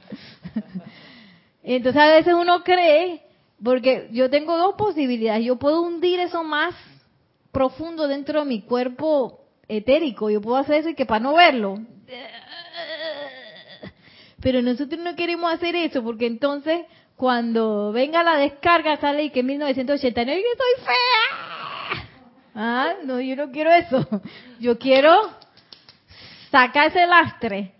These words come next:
Entonces, si, si yo sé que ese es algo que a mí me está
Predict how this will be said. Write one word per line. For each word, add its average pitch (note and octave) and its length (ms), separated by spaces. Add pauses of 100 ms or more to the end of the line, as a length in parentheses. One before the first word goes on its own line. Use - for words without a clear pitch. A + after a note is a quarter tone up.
(140)
Entonces, A3+ 760 (260)
si, A3+ 460
si A3+ 160
yo C4+ 160
sé D#4+ 180
que B3 100
ese C#4 140
es C#4+ 60
algo C#4+ 200
que C4 80
a A#3 60
mí A#3+ 160
me C4 100
está C4 400